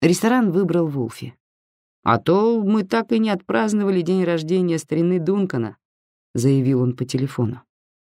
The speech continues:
Теперь по здравом размышлении стало понятно, что место выбрано неудачно. Я впервые приехала сюда без мужа. Живот поджимало от боли и глухой тоски.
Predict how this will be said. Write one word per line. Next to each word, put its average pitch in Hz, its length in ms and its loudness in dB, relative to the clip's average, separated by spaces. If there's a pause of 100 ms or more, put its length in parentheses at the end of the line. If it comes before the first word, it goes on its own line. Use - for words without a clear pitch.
(240)
Теперь 214 360 4
по 180 140 2
здравом 160 500 0
размышлении 151 760 0
стало 175 320 -2
понятно, 170 540 -2
что - 220 -6
место 180 500 0
выбрано 135 760 -2 (600)
неудачно. 127 760 -2 (680)
Я - 140 4
впервые 220 500 2
приехала 131 440 0
сюда 131 260 0
без 127 180 -2
мужа. 131 380 -2 (680)
Живот 170 420 2
поджимало 139 600 2
от 120 220 -4
боли 151 380 0
и 127 60 2
глухой 113 420 0
тоски. - 500 -8